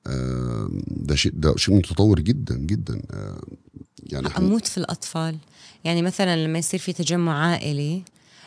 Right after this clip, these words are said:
Speaker 2: أترك كل الكبار وأروح أقعد كل الصغار، أصاحبهم، أسولف معاهم، أسمع قصصهم. يا شيخ القعدة مع الأطفال يعني تطول العمر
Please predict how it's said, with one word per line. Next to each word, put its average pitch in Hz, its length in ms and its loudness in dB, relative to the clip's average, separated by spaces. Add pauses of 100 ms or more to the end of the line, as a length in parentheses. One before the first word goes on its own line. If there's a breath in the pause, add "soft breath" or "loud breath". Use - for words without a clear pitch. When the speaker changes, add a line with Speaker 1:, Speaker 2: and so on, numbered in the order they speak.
(140 soft breath)
Speaker 2:
أترك - 320 -2 (140)
كل 247 80 0 (580)
الكبار 208 560 0
وأروح 180 440 -2
أقعد 185 460 0 (120)
كل 226 420 0
الصغار، 151 440 2 (360 loud breath)
أصاحبهم، 165 720 0
أسولف 147 420 0
معاهم، 151 560 0
أسمع 151 300 0
قصصهم. 156 760 0 (920 loud breath)
يا 180 60 -2
شيخ 220 280 0
القعدة 190 360 4
مع 165 160 2
الأطفال 180 580 0
يعني 151 580 0
تطول 190 360 4
العمر 165 540 4